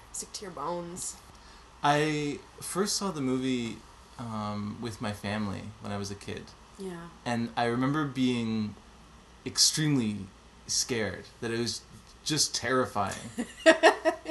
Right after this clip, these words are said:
Speaker 2: Like, it kinda starts out at the beginning and it's kind of understated.
Speaker 1: Well, it's very slow.
Speaker 2: Right, right.
Speaker 1: Yeah.
Speaker 2: You know, there's a space crew, and they go and they find some, um, strange alien ship, and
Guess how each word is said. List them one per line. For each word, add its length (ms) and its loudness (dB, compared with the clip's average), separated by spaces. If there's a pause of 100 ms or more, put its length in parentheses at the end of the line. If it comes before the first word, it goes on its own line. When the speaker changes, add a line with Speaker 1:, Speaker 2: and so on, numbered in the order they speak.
(1040)
Speaker 2:
Like, 180 8 (180)
it 160 10
kinda 200 8
starts 320 4
out 100 2
at 100 -4
the 60 -2
beginning 520 0
and 80 0
it's 400 -2 (600)
kind 200 0
of 60 2
understated. 800 0 (200)
Speaker 1:
Well, 180 2
it's 160 4
very 340 4 (320)
slow. 760 2
Speaker 2:
Right, 220 0 (100)
right. 140 -10 (100)
Speaker 1:
Yeah. 140 -10 (440)
Speaker 2:
You 100 -2
know, 180 2
there's 180 4
a 60 4
space 320 4
crew, 520 4 (240)
and 140 2
they 80 4
go 240 4
and 100 0
they 80 -2
find 320 -2
some, 460 -2 (160)
um, 300 -8
strange 560 -2
alien 720 0 (480)
ship, 340 0 (120)
and 380 -4